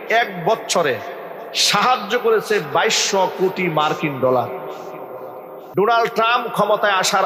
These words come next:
আগ মুহূর্তে এটা একটা তার নির্বাচনী ইশতেহার ছিল, ইহুদিদের সাপোর্ট পাওয়ার জন্য। সে ইহুদি ইসরায়েলিদেরকে সাথে নেওয়ার জন্য বলেছে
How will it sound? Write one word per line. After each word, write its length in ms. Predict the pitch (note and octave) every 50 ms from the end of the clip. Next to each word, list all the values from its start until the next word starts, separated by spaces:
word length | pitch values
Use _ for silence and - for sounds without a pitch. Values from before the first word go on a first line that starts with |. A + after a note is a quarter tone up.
| - -
আগ 180 | F3+ F#3 F3+
মুহূর্তে 520 | E3+ F3+ F#3+ F3+ G3+ F#3+ - - - E3 D3
এটা 240 | C3 D#3+ D#3 - F3+
একটা 180 | F3+ F#3+ F#3+
তার 320 | F3+ F#3 F3+ F3+ F#3+ G#3 G#3+ - - - - - - - - - - - - - -
নির্বাচনী 640 | C#3 C#3 F3 A3+ - G3+ - A#3 A3+ - A#3+ A3 A3+
ইশতেহার 540 | - G3+ G#3 - - - A3+ G#3 A3+ A3+ G#3+ A3
ছিল, 260 | - G3 E3+ D#3 C#3+ C#3 - -
ইহুদিদের 420 | A3 A3 C4 - C4 C4 B3+ A#3+
সাপোর্ট 400 | - - - G#3 G3+ - B3+ B3 - -
পাওয়ার 300 | A3+ A3 G#3+ G3+ F#3+ E3
জন্য। 400 | F#3+ F3+ E3+ D#3+ D#3 C#3+ A#2+ G#2 - - - - - - - - - - - - -
সে 120 | - F#3+ F#3 -
ইহুদি 640 | G3+ G3+ C4+ D4+ - C4 C#4 D4 D4 C#4+ C#4+ - -
ইসরায়েলিদেরকে 760 | G3+ G#3+ F#3 E3+ G#3 A#3 A#3+ B3 B3 B3 G#3+ A#3 A#3 A3+ G#3
সাথে 280 | F3+ - - F#3+ F#3+ G3+
নেওয়ার 280 | F#3+ G3+ G3+ G3+ F#3+ E3
জন্য 180 | G3 F#3 F#3
বলেছে 540 | F3 E3+ E3 F3 F3+ F3 - - E3 C3+ B2